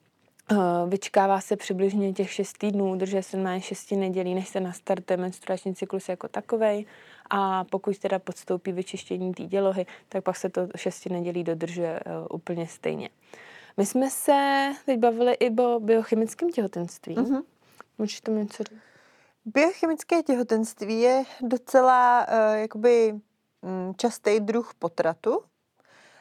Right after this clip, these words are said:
Speaker 2: Eh, nejsou na to úplný statistiky, protože většina žen, eh, to biochemické těhotenství přikládá tomu, že se jim třeba opozdila menstruace,
Speaker 1: Hmm.
Speaker 2: nebo přišla dřív.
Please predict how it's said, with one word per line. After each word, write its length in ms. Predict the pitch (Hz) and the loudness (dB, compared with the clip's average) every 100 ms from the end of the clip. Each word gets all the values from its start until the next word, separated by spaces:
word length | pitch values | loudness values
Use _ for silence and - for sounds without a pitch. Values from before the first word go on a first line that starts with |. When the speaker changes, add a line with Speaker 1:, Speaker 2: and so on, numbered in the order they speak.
| _ - | _ 2
Speaker 2:
Eh, 680 | 208 196 190 190 190 190 196 _ - _ _ _ _ | 6 8 8 6 6 4 2 _ -20 _ _ _ _
nejsou 440 | 220 240 247 285 247 | 2 2 2 2 2
na 120 | 247 | 4
to 120 | - | 2
úplný 340 | 233 247 240 269 | 0 0 0 0
statistiky, 640 | 240 233 240 - 233 247 | 0 2 -2 -2 -4 -4
protože 420 | 226 226 240 262 | -2 0 0 2
většina 500 | 233 226 - 226 233 | 2 2 0 -2 0
žen, 520 | 226 240 226 220 220 220 | 2 2 4 2 0 -4
eh, 520 | - 214 214 208 208 208 | 2 4 6 4 4 2
to 120 | 214 | 2
biochemické 640 | 220 220 220 214 208 220 | 4 2 0 -4 -8 -12
těhotenství 460 | 220 220 220 208 226 | -2 0 0 -4 -8
přikládá 500 | - 208 208 208 208 | -6 0 2 4 2
tomu, 240 | 202 208 | 0 -6
že 120 | 208 | -6
se 360 | 202 214 202 196 | -4 2 2 2
jim 160 | 202 202 | 0 -4
třeba 220 | 214 - | 0 0
opozdila 400 | - 202 202 196 | 0 -4 0 -2
menstruace, 540 | 190 190 - 185 185 | -2 -10 -4 -2 4
Speaker 1:
Hmm. 240 | 247 185 190 _ - - - | 4 4 -2 _ -20 -20 -2
Speaker 2:
nebo 200 | 208 208 | 2 2
přišla 380 | 208 208 - 202 | 2 -8 4 4
dřív. 520 | 190 196 196 196 208 | 4 -2 -2 -2 -4